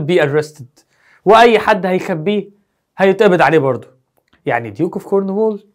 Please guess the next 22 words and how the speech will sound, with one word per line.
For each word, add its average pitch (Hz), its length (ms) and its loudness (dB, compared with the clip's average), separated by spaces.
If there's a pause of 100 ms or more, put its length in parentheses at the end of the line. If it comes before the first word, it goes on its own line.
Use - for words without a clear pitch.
(680)
جوز 139 260 -6
ريجن، 170 400 -4 (380)
هيساعد 143 480 -2
جلوسيستر 190 600 -6 (320)
إن 131 140 -6
هما 151 200 -4
يلاقوا 147 280 -4
إدجار. 180 280 -8 (460)
يبقى 127 200 -12
كده 208 200 -2
لما 180 180 -6
يجي 127 160 -8
لي 214 80 -2
في 226 100 -8
الامتحان 180 420 -8
ويقول 180 260 -2
لي 156 100 -4
إن 117 140 -10
إدموند 131 640 -8
كان 117 200 -12
جود 151 240 -6
بلانر، 226 300 -6